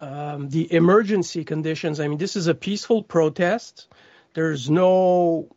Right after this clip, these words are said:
nothing that justifies the emergency thing. So yeah, I can't wait to see in about a week. I think it's gonna be debated in the, uh, in the parliament, and I'm, I can't wait to see what's gonna happen with this, if it's gonna be rejected, 'cause some, some prime ministers of, uh, certain provinces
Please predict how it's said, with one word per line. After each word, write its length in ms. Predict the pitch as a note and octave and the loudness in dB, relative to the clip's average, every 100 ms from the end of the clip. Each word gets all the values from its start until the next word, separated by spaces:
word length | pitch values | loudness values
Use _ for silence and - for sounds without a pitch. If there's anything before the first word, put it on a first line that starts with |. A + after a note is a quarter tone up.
| _ _ - | _ _ -14
nothing 1000 | F#3 F#3+ G3 G3+ G3 F#3 E3+ D#3 C#3+ - _ _ _ _ _ _ _ _ _ D#3 | -6 -2 0 2 0 2 0 -2 -8 -16 _ _ _ _ _ _ _ _ _ -6
that 220 | E3 C#3 | -4 -2
justifies 580 | F#3 G#3 G3 G#3 G3 D#3+ | -4 -4 -4 -2 -4 -2
the 140 | F3 | -2
emergency 540 | F3 G3 G3 G3+ G#3 | 0 0 -2 -4 -4
thing. 240 | F#3+ A#3+ G#3+ | -2 -2 0
So 120 | F3+ | 0
yeah, 240 | E3+ G#3 E3 | 0 0 0
I 160 | E3 | -2
can't 300 | C#3+ A3 G3+ | -4 -6 0
wait 220 | G3+ G3+ | 0 0
to 80 | G3 | -2
see 480 | E3+ G3+ F#3+ F#3 F3 - _ - | -8 -8 -8 -8 -10 -14 _ -6
in 120 | E3 | -2
about 260 | E3 G3 F#3+ | 2 2 2
a 40 | |
week. 400 | E3+ G#3 G3 F#3+ | 0 0 -2 -2
I 100 | E3+ | -2
think 200 | E3+ G3+ | -2 -4
it's 120 | F3+ - | -6 -4
gonna 160 | E3+ | -4
be 100 | D#3 | -4
debated 580 | D3+ C#3+ D#3+ F#3 F#3 D#3+ | -6 0 2 2 0 -2
in 240 | E3 D#3 | -4 -4
the, 200 | D#3 D3+ | -4 -2
uh, 100 | D3 | -2
in 100 | D3 | -4
the 120 | D3 B2 | -4 -4
parliament, 640 | F#3 G3+ G#3+ E3+ D3 D3+ - - - _ _ | 0 2 4 2 0 -4 -16 -20 -20 _ _
and 520 | D#3+ D3+ D3+ D3 D3 | -8 -4 -2 0 0
I'm, 560 | D3+ D3 D3 C#3+ D#3 - _ _ _ _ _ | 0 0 -2 -6 -10 -16 _ _ _ _ _
I 80 | D#3 | -10
can't 220 | - F3 | -2 2
wait 200 | F3+ F3+ | 4 2
to 80 | E3+ | 0
see 180 | - F#3 | -4 -4
what's 220 | E3+ - | -4 -2
gonna 180 | E3 D#3 | 0 0
happen 360 | D3+ F3+ F3+ E3+ | 0 -2 0 -2
with 140 | C#3+ | -2
this, 200 | D3+ D#3 | -6 -8
if 160 | D3+ F3+ | -8 -8
it's 160 | E3+ | -8
gonna 220 | - E3 | -2 -2
be 160 | C#3+ E3+ | 0 -2
rejected, 600 | D#3 C3 D#3 G#3 - D3+ | -2 -2 -2 -2 -4 -8
'cause 140 | E3+ | -6
some, 160 | - G3 | -4 -4
some 180 | - F#3 | -2 -2
prime 240 | A3+ A#3+ | 0 0
ministers 460 | C4 B3 - F3 D#3 | 0 -2 -2 -4 -4
of, 120 | D3+ | -2
uh, 360 | E3 D3+ C#3+ C3+ | 0 0 0 -2
certain 380 | - E3+ F3 | -6 -6 -6
provinces 720 | D3 F3 G#3+ G#3 - E3 D3+ | -4 0 0 -2 -6 -8 -10